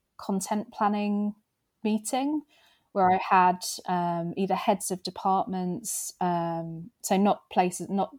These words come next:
departments like I T, but departments that were, were relevant to the content creation, or I had, like, the, the S M E in charge of the hot topic or whatever there, and we went through a content plan just to check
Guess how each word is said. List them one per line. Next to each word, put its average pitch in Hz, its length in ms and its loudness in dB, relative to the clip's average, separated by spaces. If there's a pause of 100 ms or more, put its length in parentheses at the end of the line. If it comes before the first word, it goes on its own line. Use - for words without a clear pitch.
(160)
departments 170 400 -4
like 165 180 0 (320)
I 175 140 0
T, 165 480 -4 (400)
but - 280 6
departments 180 460 -4
that - 140 -4
were, 175 240 -6
were 185 140 2 (140)
relevant 175 460 2
to - 100 -10
the 180 60 -10
content - 500 -8
creation, 170 640 -6 (640)
or 202 260 10
I 185 60 6
had, 180 320 2
like, 185 220 -2
the, 180 440 2 (160)
the 190 120 4
S - 200 0
M 175 200 2
E 175 200 0
in 175 140 -4
charge 175 440 2
of 170 220 -4
the 180 80 -2
hot - 240 -2
topic - 420 -6
or 175 60 -2
whatever 170 320 -2
there, 170 440 0 (380)
and 190 80 0
we 190 120 4
went 196 240 4
through 185 580 2
a 175 60 -10
content 180 640 -2 (460)
plan 175 560 0 (580)
just - 300 0
to 214 80 -2
check - 460 2